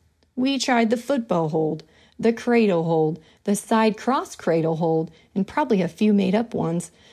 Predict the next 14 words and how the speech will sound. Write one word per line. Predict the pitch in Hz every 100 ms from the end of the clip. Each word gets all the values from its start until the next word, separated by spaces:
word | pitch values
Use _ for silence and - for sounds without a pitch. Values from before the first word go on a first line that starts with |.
| _ -
She | - 240
had | 269 254
me | 262
try | 240 233 214
nipple | 214 214 247 165
shields. | 156 156 160 160 160 - _ _ _ _ _
Now, | 208 220 175 - _ _ _ -
if | 175
you | 208 226
are | 208 190
wondering | 196 196 175
what | 175 170
those | 165 208 220
are, | 226 220 226